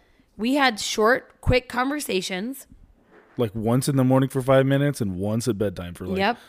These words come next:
Speaker 2: sometimes we'd even talk at night. You just said, "All right, good night, I love you."
Speaker 1: I know. You could have been like
Speaker 2: You would just text me, like, "Okay." I'm like, "Sorry, I was asleep watching Netflix."
Speaker 1: I, 'cause I was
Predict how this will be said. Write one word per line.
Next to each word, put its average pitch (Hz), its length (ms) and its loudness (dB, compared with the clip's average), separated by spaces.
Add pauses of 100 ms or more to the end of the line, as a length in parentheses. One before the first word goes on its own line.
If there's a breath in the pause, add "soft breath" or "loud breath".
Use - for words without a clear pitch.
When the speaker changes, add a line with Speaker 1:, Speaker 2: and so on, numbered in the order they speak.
(180 loud breath)
Speaker 2:
sometimes 156 360 4
we'd 139 80 4
even 127 160 4
talk 110 240 6
at 98 80 -2
night. 92 220 -6
You 104 100 -2
just 101 160 -4
said, 98 140 -2
"All 95 80 -6
right, 92 140 -8
good 101 100 -4
night, 92 160 -6
I 90 40 -8
love 87 220 -8
you." 90 100 -12 (100)
Speaker 1:
I 196 100 -4
know. 196 260 -2
You 185 160 -8
could 233 180 -4
have 226 100 -6
been 190 200 -8
like 156 380 -12 (220)
Speaker 2:
You 107 100 -4
would 104 80 -4
just 98 180 -10
text 101 240 -4
me, 90 80 -8
like, 82 260 -14
"Okay." 104 460 -8
I'm 107 60 -14
like, 104 160 -8
"Sorry, 113 240 4
I 104 40 2
was 104 120 0
asleep 101 300 -4
watching 95 260 -6
Netflix." 90 500 -10 (140)
Speaker 1:
I, 196 200 0
'cause 233 380 -8
I 202 140 0
was 208 200 -2